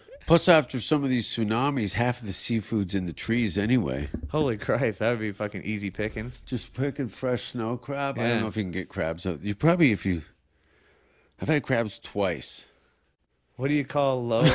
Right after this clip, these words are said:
Speaker 1: <laughs>
Speaker 2: low-hanging sea fruit? <laughs>
Speaker 1: Crabs?
Speaker 2: No, just in the trees.
Speaker 1: Oh, yeah.
Speaker 2: Low-hanging
Speaker 1: Yeah.
Speaker 2: fruit, you know, but it's from the ocean.
Speaker 1: Yeah, just crabs and starfishes.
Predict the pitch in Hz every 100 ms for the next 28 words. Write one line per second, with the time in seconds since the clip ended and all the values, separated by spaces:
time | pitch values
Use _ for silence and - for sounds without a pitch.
0 | - - 113 123 135 127 135 135 127 117
1 | - 127 135 - 156 156 - - - 131
2 | - _ _ _ _ _ - 554 659 -
3 | 117 123 160 156 - - - 135 127 117
4 | - - - - 131 123 117 127 127 156
5 | 165 147 156 147 101 82 _ _ - 135
6 | 131 135 135 123 123 127 135 127 135 147
7 | 131 120 117 127 113 104 113 147 98 76
8 | _ - 113 - 135 120 120 101 107 -
9 | 110 107 101 107 95 - 98 - -